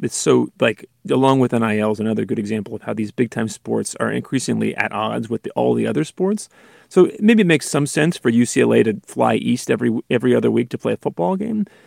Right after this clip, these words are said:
But imagine on the women's volleyball team, or imagine you're on the cross-country team or whatever, some other sport that has a much lower budget. Now they have to cross the country e-, to play any of their conference games.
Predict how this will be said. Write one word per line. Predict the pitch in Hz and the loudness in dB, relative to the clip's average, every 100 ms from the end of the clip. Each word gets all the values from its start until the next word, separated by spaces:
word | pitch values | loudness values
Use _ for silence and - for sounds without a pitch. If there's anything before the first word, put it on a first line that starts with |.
| _ | _
But | 196 | 6
imagine | 190 208 214 | 6 6 4
on | 202 | 4
the | |
women's | 180 185 151 | 4 2 2
volleyball | 151 175 131 107 | 0 0 0 -4
team, | - 110 107 | -4 -10 -6
or | |
imagine | 113 123 143 143 139 | -4 -2 -2 0 0
you're | 135 135 | 2 2
on | |
the | 127 | 2
cross-country | - 143 - 139 - 107 | -2 -6 -4 -6 -6 -8
team | 107 101 | -8 -8
or | 104 | -2
whatever, | 147 147 113 110 _ _ _ | 2 2 0 -6 _ _ _
some | - 185 | 2 4
other | 147 160 | 4 2
sport | - 127 120 | 2 2 2
that | 113 | 2
has | 117 110 | -2 0
a | |
much | 113 139 - | 0 0 2
lower | 127 113 | 2 2
budget. | 104 139 117 - | 2 2 0 -4
Now | 123 147 | -4 0
they | 151 | 0
have | 147 | 0
to | 123 | -6
cross | - 120 127 - | -8 -6 -6 -6
the | 127 | -10
country | - 123 - 147 175 - - | -8 -8 -6 -4 -2 -6 -6
e-, | - | -12
to | - 143 - | -4 -4 -4
play | - 131 | 0 0
any | - 131 139 | 0 -4 -2
of | 139 | -2
their | - | -4
conference | 113 117 117 117 107 | -6 -8 -8 -8 -8
games. | 107 113 151 - | -10 -6 -6 -8